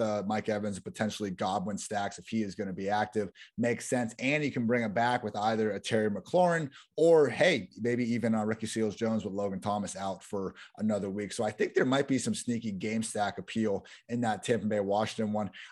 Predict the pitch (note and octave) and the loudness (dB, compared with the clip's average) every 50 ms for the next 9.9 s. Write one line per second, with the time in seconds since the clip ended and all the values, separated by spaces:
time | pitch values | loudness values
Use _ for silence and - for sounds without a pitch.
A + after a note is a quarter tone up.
0 | _ - - F#3+ A#3 G3+ - - D#3+ E3+ E3 E3+ - - C3+ C3 C#3 C#3 C3+ C3+ | _ -4 0 2 2 2 4 6 6 6 6 4 0 -2 0 0 2 0 -2 -2
1 | - C#3 C3+ C3 B2 - B2 A#2+ A2 A2+ G#2+ G#2 F#2+ F2+ A2 A2 A2+ A#2 A2 G2 | -2 0 2 2 2 0 -2 -4 -2 -2 -2 -4 -2 -2 0 2 2 2 2 0
2 | - - - B2 B2 A2 G#2 F2 F#2+ F#2+ G2 F#2+ - G2 G2+ B2+ C3 B2+ A2 G#2+ | -4 0 2 2 4 4 2 -2 -2 -2 -4 -4 -4 -4 -2 0 0 0 0 0
3 | A2 B2 C3 C3 B2 A#2 A2+ A2 G#2+ G#2 - - - A2 A2 G#2+ G#2 G2+ G#2 G2+ | 0 2 2 2 2 2 0 0 0 -2 -4 0 2 2 4 4 2 2 0 0
4 | F#2+ G2 G2+ F#2+ - - - A2+ A2 G2+ G#2+ A2 G2+ F#2 - A2+ G#2+ G#2+ A2+ A2 | 0 -2 -4 -6 -6 -2 -2 0 0 0 0 -2 -2 0 0 0 2 2 2 0
5 | A2+ G#2 F#2 - A2 G#2 G#2 F#2+ F2 - - G#2 G2 G2 G2 E2+ F2+ A2+ A2+ G2+ | 0 -2 -2 -2 -4 -4 -4 -4 -6 -6 -4 -4 -4 -4 -4 -2 0 0 0 -2
6 | - - - - - - - - A4+ G#4 - - G4 G#4 F4 C#4 F4 - - A3 | -4 -8 -18 -18 -12 -4 2 2 2 4 6 4 4 6 6 2 2 6 4 4
7 | A3 - F#3 C3+ D#3 F#3 F3+ D#3 C#3+ C3+ B2+ C3+ C3 A#2+ A2+ - - D3 C3+ C3 | 6 4 2 4 6 6 6 6 4 4 4 2 0 0 0 -2 -2 0 0 0
8 | B2 A2+ - F#3+ G#3+ A3 E3 A#2+ A2+ A#2 C3 C3 - - F#2 F2+ F2 - - G#2+ | -2 2 6 6 8 6 6 4 2 0 0 0 -2 -8 -10 -10 -8 -6 -6 -2
9 | G2+ A2 A2 A2+ G2 G#2 A2 C3+ C3+ A2 G#2 A2 B2 C3 B2+ A2 - | 0 0 0 0 -2 -2 -2 0 0 2 2 2 2 0 0 -2 -6